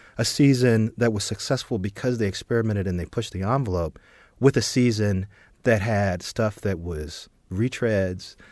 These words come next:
stuff that felt like, uh, we'd seen it before, stuff starring characters that had been on T V for decades. I, I don't really understand why they did that. But what we can see now in the way that the audience is responding to it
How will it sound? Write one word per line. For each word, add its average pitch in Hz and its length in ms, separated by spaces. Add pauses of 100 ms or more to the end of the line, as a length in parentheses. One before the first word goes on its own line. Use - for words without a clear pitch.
(120)
stuff - 440
that 82 220
felt 92 380
like, 82 420 (100)
uh, 87 180
we'd 92 180
seen 131 260
it 127 100
before, 98 640 (300)
stuff 120 440
starring 107 460
characters 113 600
that 95 100
had 92 140
been 104 120
on 101 140
T 98 200
V 90 120
for - 180
decades. 98 540
I, 113 200
I - 20
don't 127 240
really 120 260
understand 101 640 (320)
why 104 400
they 85 140
did 110 240
that. 76 320 (340)
But 120 380
what 139 200
we 135 100
can 107 160
see 120 200
now 113 300
in 104 80
the 95 80
way 90 180
that 85 140
the 65 80
audience 101 320
is 82 100
responding 196 460
to 78 240
it 80 160